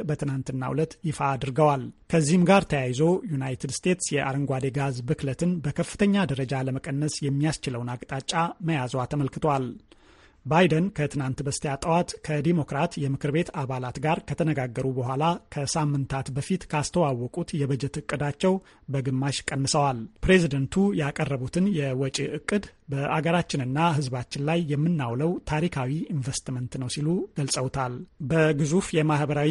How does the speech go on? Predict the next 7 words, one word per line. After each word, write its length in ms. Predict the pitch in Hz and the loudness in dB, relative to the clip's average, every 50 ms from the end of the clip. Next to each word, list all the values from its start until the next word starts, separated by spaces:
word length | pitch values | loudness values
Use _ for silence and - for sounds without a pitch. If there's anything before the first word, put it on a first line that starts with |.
| 180 | 2
ሚዲያ 300 | 175 151 139 120 135 147 151 170 | 2 0 0 0 0 0 0 2
መድረክነቱ 600 | 170 - - 131 139 - - 143 135 135 131 - 165 175 | 0 0 -2 -2 -4 -4 -4 -4 -4 -4 -4 -2 -2 0
የሚታወቀው 760 | 175 160 143 135 135 - - 139 131 127 127 131 - 139 131 120 | 0 0 0 0 -2 -4 -6 -6 -6 -6 -6 -6 -6 -6 -6 -6
ፌስቡክ 480 | - 147 139 - - - 175 180 - - - _ | -4 -4 -4 -4 -2 0 -2 -2 -2 -4 -12 _
ትናንት 400 | - 156 147 131 131 139 135 - 151 | -4 -2 -2 -2 -2 -4 -4 -4 -4
ባወጣው 440 | 131 131 131 135 - - - 139 131 | -2 -2 -2 -4 -4 -6 -6 -4 -2
መግለጫ 340 | 143 135 135 135 143 - | -2 -2 -2 -2 -2 0